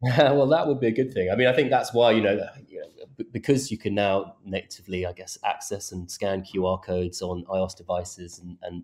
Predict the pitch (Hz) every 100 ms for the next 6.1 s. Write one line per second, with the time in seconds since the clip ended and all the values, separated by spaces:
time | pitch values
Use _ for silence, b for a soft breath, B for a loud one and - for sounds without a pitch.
0 | - 87 85 87 90 87 90 92 92 -
1 | 92 90 87 85 - b b b _ 80
2 | 85 - 90 90 90 - - - - 92
3 | 90 87 82 82 87 80 78 67 _ _
4 | _ _ 92 87 90 90 87 - 90 -
5 | 90 87 - - 98 - 131 120 113 -